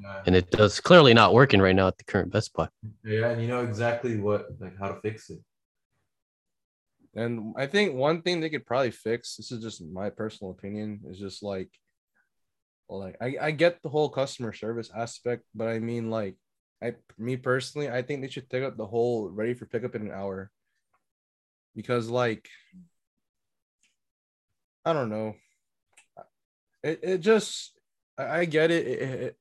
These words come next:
Speaker 3: it get, it, people want their items. I, I, I get that, but, you know, people should also consider that, like, you know, every store is different,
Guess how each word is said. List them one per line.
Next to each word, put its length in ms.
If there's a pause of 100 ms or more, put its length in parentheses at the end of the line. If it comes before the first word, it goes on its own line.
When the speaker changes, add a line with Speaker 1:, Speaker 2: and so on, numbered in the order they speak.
Speaker 3:
it 160
get, 220
it, 220
people 300
want 220
their 120
items. 640
I, 60 (300)
I, 220
I 40
get 360
that, 340 (160)
but, 360
you 120
know, 100
people 320
should 160
also 220
consider 460
that, 180
like, 340 (600)
you 100
know, 260
every 300
store 340
is 100
different, 480